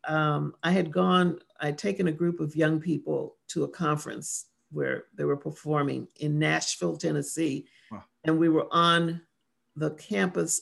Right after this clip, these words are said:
Speaker 1: of Fisk University.
Speaker 2: Mm-hmm.
Speaker 1: And this lady was a part of the tour when we got to this, um, this, this museum. And she learned, she was an elderly lady,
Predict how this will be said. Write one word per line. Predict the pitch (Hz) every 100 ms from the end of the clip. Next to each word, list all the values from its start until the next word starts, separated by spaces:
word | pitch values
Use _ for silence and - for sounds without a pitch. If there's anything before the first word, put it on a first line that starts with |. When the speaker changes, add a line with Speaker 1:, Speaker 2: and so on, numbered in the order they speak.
| -
Speaker 1:
of | 151 - _
Fisk | 180 165 - - -
University. | 151 147 143 135 147 - - - - -
Speaker 2:
Mm-hmm. | 95 190 - _ _ _ _ _ _ 170
Speaker 1:
And | 170 170 170
this | 220 208
lady | 202 196 180 175
was | - 160
a | 160
part | - 190 180 156
of | 151 151 -
the | - -
tour | - 233 190
when | 165 156
we | 147
got | 151 151 -
to | 147
this, | 147 - - -
um, | 76 73 143 - - _ _
this, | 151 - - -
this | -
museum. | 156 156 156 277 208 - 135 _ _ _ _ _ _ _ _ _
And | 160 165 160 156
she | - 185
learned, | 165 160 160 170
she | -
was | 226
an | 226
elderly | - 233 269 254 165 147
lady, | 131 -